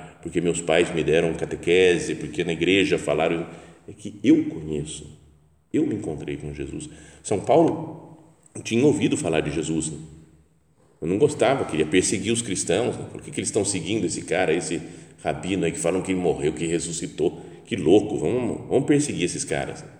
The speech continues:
Tinha ouvido falar de Jesus. Mas o dia de hoje é o dia do seu encontro pessoal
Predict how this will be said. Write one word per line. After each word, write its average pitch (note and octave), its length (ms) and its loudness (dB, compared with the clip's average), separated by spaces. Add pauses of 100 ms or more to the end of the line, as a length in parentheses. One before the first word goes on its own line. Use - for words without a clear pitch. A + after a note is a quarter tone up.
(320)
Tinha G#2+ 160 -2
ouvido G#2 260 -2
falar B2+ 460 -2
de - 100 -8
Jesus. - 420 -8 (3000)
Mas E2 180 -10
o D#2 60 -8
dia B2 160 -2
de - 120 -4
hoje D3 400 -2 (600)
é G2+ 60 -6
o F#2 80 0
dia G#2+ 220 -2
do A2 120 -10
seu C#3 280 -2 (100)
encontro G#2 520 -2
pessoal - 760 -8